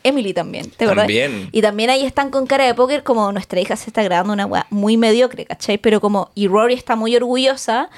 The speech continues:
Speaker 1: y ahí Rory también tiene un quiebre con los abuelos, porque encuentra que los abuelos miran en menos esta wea. Y Rory ahí como que les para el carro también, como diciendo, "Weón, ustedes miran en menos esta weá que hace mi mamá, pero mi mamá tiene, oh, trabaja todo el día, me crió a mí, mantiene una casa, ¿cachai? O sea, a mí nunca me faltó nada", como,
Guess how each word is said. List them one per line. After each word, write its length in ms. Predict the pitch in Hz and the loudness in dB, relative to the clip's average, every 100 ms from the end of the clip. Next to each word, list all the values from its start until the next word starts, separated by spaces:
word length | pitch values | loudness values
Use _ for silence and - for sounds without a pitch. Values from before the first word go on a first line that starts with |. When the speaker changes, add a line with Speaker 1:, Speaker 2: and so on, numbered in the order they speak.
| - - - | -20 -14 0
Speaker 1:
y 100 | 208 | 2
ahí 180 | 233 | 4
Rory 260 | 262 285 311 | 4 2 2
también 320 | 294 254 269 | 0 0 -2
tiene 160 | 302 294 | 0 0
un 60 | 269 | 0
quiebre 320 | 233 254 277 | 2 2 2
con 140 | 294 | 0
los 100 | 285 | 2
abuelos, 400 | 294 294 226 180 | 4 4 0 -4
porque 240 | - 214 220 | -4 -4 -4
encuentra 380 | 226 233 240 | 0 0 2
que 100 | 269 | 2
los 140 | 254 233 | 4 2
abuelos 320 | 208 226 262 | 2 0 0
miran 280 | 247 247 254 | 2 2 2
en 160 | 214 | -2
menos 260 | 185 226 214 | -2 -2 -4
esta 180 | - - | -6 -8
wea. 240 | - - - - | -8 -12 -16 -2
Y 100 | 208 | 0
Rory 300 | 208 226 247 | 2 2 4
ahí 160 | 240 | 2
como 200 | 240 240 | 2 0
que 120 | 220 214 | 2 0
les 100 | 208 | 0
para 240 | 226 233 | -2 -2
el 100 | 214 | -4
carro 280 | - 220 208 | -2 -2 -2
también, 260 | 190 185 | -4 -8
como 200 | 190 208 | -8 -4
diciendo, 340 | 196 - 233 220 | -4 -2 -2 -2
"Weón, 500 | 214 202 233 196 214 _ - - - _ _ | -4 -2 -2 -2 -10 _ -20 -20 -20 _ _
ustedes 340 | 226 - 247 262 | -10 0 0 2
miran 240 | 254 269 | 0 0
en 100 | 240 | 0
menos 180 | 226 262 | 0 0
esta 140 | 311 | 2
weá 140 | 254 254 | 2 2
que 80 | |
hace 120 | 277 269 | 0 0
mi 140 | 254 | 0
mamá, 220 | 233 247 | 2 2
pero 140 | 254 247 | 2 0
mi 100 | 220 | -2
mamá 160 | 208 | -2
tiene, 220 | 226 247 - | 0 0 -2
oh, 120 | - - - - - | -10 -14 -20 -20 -4
trabaja 300 | 208 240 262 | -2 0 0
todo 120 | 240 | 0
el 180 | 240 233 | -2 -2
día, 300 | 226 240 240 | -2 0 0
me 100 | 233 | -2
crió 240 | 226 220 | 0 2
a 40 | 226 | 2
mí, 260 | 220 233 | 2 0
mantiene 340 | 240 226 247 233 | 0 0 2 2
una 200 | 240 220 | 2 2
casa, 420 | 220 220 - 226 | 0 0 -2 -6
¿cachai? 260 | 220 220 226 | -6 -4 -4
O 40 | |
sea, 160 | 233 214 | 0 0
a 40 | |
mí 140 | 226 | 2
nunca 240 | 240 254 254 | 0 2 2
me 80 | 247 | 0
faltó 340 | 247 226 240 | -2 -2 0
nada", 460 | 226 240 240 226 214 | 2 2 2 2 2
como, 500 | 220 220 214 208 | 2 2 2 0